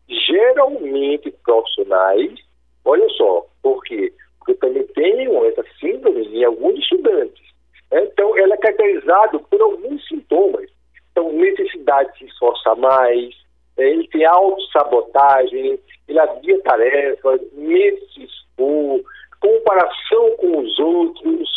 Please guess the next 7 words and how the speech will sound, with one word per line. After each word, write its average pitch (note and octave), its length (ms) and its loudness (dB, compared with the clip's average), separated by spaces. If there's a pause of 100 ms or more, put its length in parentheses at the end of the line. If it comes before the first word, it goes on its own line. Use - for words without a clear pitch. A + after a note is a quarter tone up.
(320)
é, D3 340 2 (120)
querer F#3 260 4
agradar F#3+ 600 2
demais E3+ 480 2
as D3 180 0
outras D3+ 240 -4
pessoas. D3+ 720 -2